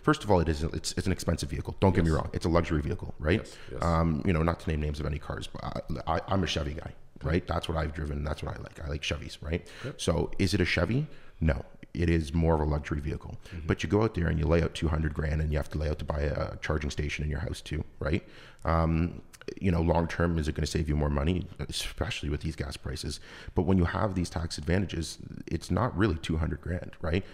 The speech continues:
Speaker 1: It's two hundred grand to start, and then what
Speaker 2: Right.
Speaker 1: are you gonna get back from the government?
Speaker 2: Ah, so there's tax advantages to it. I tell people, again, it kinda come full circle on this thing, you know, 'cause we start talking about cottages.
Speaker 1: Yeah.
Speaker 2: We talked about business plans and how you're gonna run it.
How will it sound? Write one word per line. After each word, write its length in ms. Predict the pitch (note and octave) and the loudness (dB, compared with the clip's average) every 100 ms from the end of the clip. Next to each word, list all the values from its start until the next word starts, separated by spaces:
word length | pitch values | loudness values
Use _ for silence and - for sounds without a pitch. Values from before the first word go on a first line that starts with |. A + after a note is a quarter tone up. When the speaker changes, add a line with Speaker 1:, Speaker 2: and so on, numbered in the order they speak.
| - | -14
Speaker 1:
It's 80 | - | -4
two 120 | C3+ | -2
hundred 160 | F2 E2+ | -2 -2
grand 160 | D#2+ | -2
to 60 | - | -2
start, 380 | - G2+ - - - - | 0 0 0 -4 -16 0
and 140 | F#2 F2+ | 4 4
then 80 | E2+ | 6
what 60 | |
Speaker 2:
Right. 40 | E2+ | 4
Speaker 1:
are 40 | |
you 60 | D2+ | 2
gonna 120 | D2+ | 0
get 120 | D2+ | -2
back 200 | D#2 D2 | -2 -4
from 100 | D2 | -6
the 60 | C2+ | -8
government? 380 | D#2 D2 - - - - - | -6 -6 -10 -12 -12 -10 -4
Speaker 2:
Ah, 180 | E2 D#2 | -2 -2
so 140 | - | -4
there's 100 | E2+ | -2
tax 220 | - G#2+ | 0 0
advantages 400 | G2+ F#2 F#2 F2 - | 2 4 4 0 0
to 160 | F2+ | 4
it. 160 | E2+ E2+ - - - | 4 2 -6 -14 -4
I 80 | G2 | 0
tell 180 | C#3+ D3 | 2 2
people, 360 | C#3+ C#3+ C3 | 2 4 4
again, 240 | A2+ A2 - | 6 4 2
it 120 | A2 | 0
kinda 180 | D3 G#3 | 2 0
come 200 | G3+ D#3+ | 0 -2
full 180 | - B2+ | 0 -2
circle 500 | - - C#3+ C#3 F2+ | -2 0 0 2 0
on 140 | D2+ | 0
this 160 | D2 - | -2 -2
thing, 220 | D#2 D2+ | -2 -2
you 60 | D#2 | 0
know, 120 | E2 | 0
'cause 140 | F#2 G2 | 2 0
we 60 | |
start 420 | F#2 A#2 C3 - | 2 2 2 0
talking 260 | - A2+ A2 | 0 0 2
about 140 | F#2 - | 2 4
cottages. 600 | A2 G2 E2 D#2+ G2 - - E2 | 4 4 2 0 0 -4 -12 -8
Speaker 1:
Yeah. 120 | D2 - | -6 -4
Speaker 2:
We 80 | F2+ | 0
talked 260 | A2+ A2+ | 2 2
about 640 | A#2+ G#2 G2 G2 - F2 D#2+ | 2 6 6 4 0 -6 0
business 320 | G2+ G2 - | 2 2 -2
plans 540 | - G2 F#2+ F#2+ G2 - - - | 0 2 4 4 2 -4 -14 -6
and 100 | E2+ | 0
how 80 | F2+ | 2
you're 100 | F2+ | 2
gonna 160 | F2 | 4
run 180 | F2 G2 | 4 6
it. 240 | G2 G2 | 4 2